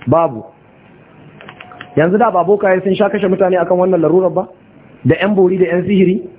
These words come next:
Yaya ba ku tashi kun buɗe bokaye wuta ba? Yaya za a zo a karanta Qur'ani, mu'jiza da karama ta Al-Qur'ani ta bayyana, ku ce bokanci? Ku je ku yi karatu ku iya bambance tsakanin Qur'ani da bokanci, in ba haka ba za ku shiga uku.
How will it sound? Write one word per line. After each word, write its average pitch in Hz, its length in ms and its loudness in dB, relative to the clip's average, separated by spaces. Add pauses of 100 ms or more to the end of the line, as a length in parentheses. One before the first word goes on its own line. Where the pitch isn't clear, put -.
(420)
Yaya 202 380 4
ba 196 100 -4
ku 196 100 -8
tashi 247 300 -2
kun 208 200 0
buɗe 226 320 4
bokaye 190 400 2
wuta 175 300 0
ba? 175 180 -2 (420)
Yaya 190 340 2
za 240 180 -2
a 214 60 -2
zo 220 100 2
a 190 100 -4
karanta 240 420 -2
Qur'ani, 180 520 -2 (500)
mu'jiza 202 600 2
da 180 100 -2
karama 202 480 0
ta 220 140 -6
Al-Qur'ani 196 540 0
ta 170 100 0
bayyana, 170 460 0 (280)
ku 147 80 0
ce 185 160 2
bokanci? 156 600 -2 (260)
Ku 151 100 2
je 190 120 4 (100)
ku 214 60 -2
yi 175 80 -2
karatu 151 400 0
ku 175 80 2
iya 180 160 0
bambance 160 400 -2
tsakanin 165 400 0
Qur'ani 160 340 -2
da 131 80 0
bokanci, 156 480 0
in 196 80 4
ba 170 140 2
haka 156 160 -6
ba 139 100 -2
za 160 120 2
ku 147 100 -8
shiga 113 260 0
uku. 117 160 -6